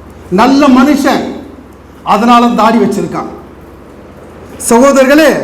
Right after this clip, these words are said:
அதே ஒரு முஸ்லிம் தாடி வைத்தால் மக்கள் என்ன சொல்றாங்க?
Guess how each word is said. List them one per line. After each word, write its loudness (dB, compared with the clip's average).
அதே -2
ஒரு -2
முஸ்லிம் 2
தாடி 2
வைத்தால் -2
மக்கள் 0
என்ன 0
சொல்றாங்க? 0